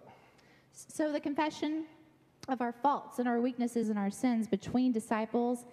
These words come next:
is powerful and healthy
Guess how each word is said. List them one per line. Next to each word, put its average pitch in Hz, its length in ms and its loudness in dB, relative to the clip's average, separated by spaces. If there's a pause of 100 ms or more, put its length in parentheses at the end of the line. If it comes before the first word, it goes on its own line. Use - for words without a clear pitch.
(480)
is 233 220 2
powerful 262 880 0 (420)
and 185 100 0
healthy 226 600 0